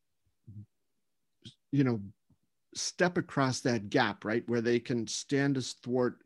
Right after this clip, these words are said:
two things. One, the remarkable people in the laboratories creating this stuff and the passion that they have to create new things, but also saying, "We've got to take that energy and drive it toward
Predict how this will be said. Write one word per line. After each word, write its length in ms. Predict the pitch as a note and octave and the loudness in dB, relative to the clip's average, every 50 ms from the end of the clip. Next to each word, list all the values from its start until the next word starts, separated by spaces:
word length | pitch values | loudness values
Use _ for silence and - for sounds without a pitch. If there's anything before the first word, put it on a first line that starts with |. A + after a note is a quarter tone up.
| _ | _
two 220 | - - F3+ F3 E3 | -4 2 2 2 2
things. 380 | F3 - C#3 A2 G2+ G#2 G#2 | 2 2 0 0 0 -4 -6
One, 400 | A2 A#2 C#3 C#3+ C#3+ C#3+ C#3 C3 - - - - - _ _ | -2 2 2 4 4 2 0 -2 -4 -10 -20 -20 -20 _ _
the 80 | B2+ | -2
remarkable 800 | B2 A#2+ B2 B2 B2+ C#3+ D#3 E3 E3 E3+ C#3 C3+ B2+ B2 B2 A#2+ - - _ _ _ _ _ | 0 2 2 4 4 6 4 4 4 2 0 2 2 2 2 0 -2 -10 _ _ _ _ _
people 360 | - F3 F3 E3+ D#3+ C#3+ C#3 | 4 4 4 6 4 2 4
in 100 | B2 A#2+ | 4 2
the 80 | B2 | 2
laboratories 640 | A#2 B2 C#3 D#3+ D#3+ D3+ C#3 - - B2 A2+ A2 - | 2 4 4 4 4 4 2 0 0 0 0 0 -2
creating 480 | - - - B2+ B2+ C#3+ D#3+ D#3+ D3 C3 | -6 -8 -4 0 2 4 4 4 4 2
this 180 | A2+ A2+ - | 0 -2 -4
stuff 480 | - - - - G2 F#2+ A2+ - - - _ _ _ _ _ _ _ _ _ _ _ _ | -8 -10 -8 -10 -10 -10 -10 -14 -16 -20 _ _ _ _ _ _ _ _ _ _ _ _
and 120 | - B2 B2 | -4 -2 -2
the 60 | A#2+ | -2
passion 480 | B2 - B2+ C3+ C3+ C3+ - - C3+ B2 | -2 0 0 2 2 2 0 -2 -2 -2
that 140 | A#2+ G#2+ | -2 0
they 180 | - C#3 D3 D3+ | 2 4 4 4
have 240 | C3+ A#2+ G#2 G#2+ G#2 | 4 2 0 -2 -4
to 80 | A2+ | -8
create 240 | - - C3 A#2 A2+ | -8 -4 -2 -2 0
new 160 | A2+ B2 A#2+ | 0 0 -2
things, 320 | A2+ - - E3 D3+ C#3 A#2 | -2 0 0 0 0 0 0
but 140 | - A#2+ A2+ | -2 0 2
also 300 | C#3+ F3 F3 - - C#3 | 2 2 2 2 0 0
saying, 360 | - - - B2+ A#2+ A#2 A2+ - - - - - _ - | 0 0 0 0 0 0 -2 -6 -12 -20 -20 -20 _ 4
"We've 180 | C#3+ D#3 D#3 | 4 4 6
got 120 | - D3+ C#3 | 4 4 4
to 80 | C3 | 4
take 420 | B2+ - - - F#3+ G3 G#3 G3+ - | 0 -4 -6 0 0 0 0 0 -2
that 200 | C3 B2 B2 A#2 | -2 0 0 0
energy 460 | B2 A#2+ A#2+ A#2+ A2 G#2 B2+ B2 B2 | -2 -2 -2 -2 -2 -2 0 0 2
and 140 | B2 A#2+ G#2+ | 0 0 -2
drive 380 | - C3+ C#3 C#3 D#3 F3 F3 | -4 -4 -2 2 2 2 2
it 160 | E3+ D#3 D#3+ | 2 0 -2
toward 420 | - - - C3 B2+ B2+ B2 B2 | -4 -2 0 2 4 4 2 0